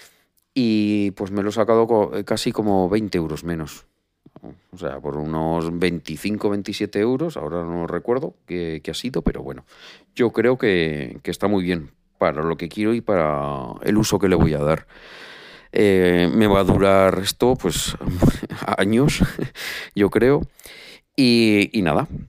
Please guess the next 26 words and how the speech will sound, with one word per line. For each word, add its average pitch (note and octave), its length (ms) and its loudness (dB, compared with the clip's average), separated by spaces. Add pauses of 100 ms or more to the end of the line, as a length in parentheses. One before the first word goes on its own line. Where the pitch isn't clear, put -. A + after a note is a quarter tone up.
esa A2 440 2
he, C3+ 260 4
ha B2 100 2
sido D#3 260 2
una B2 200 4
de G#2 100 4
las F#2+ 280 2
compras C3+ 380 0
de G2 240 2
reacondicionados. F2 920 -2
Otra E3 520 2
que, G2 500 0
que A#2+ 120 0
he - 20 2
hecho C#3 360 -2 (920)
ha A2+ 100 0
sido A2 260 2
una F#2+ 180 2
funda A2 360 2
para, F#2+ 800 2
para F#2+ 180 0
mi F#2+ 160 -2
iPad, C3+ 360 0 (600)
para D#2 800 0
el F#2 200 -2
iPad F#2+ 300 0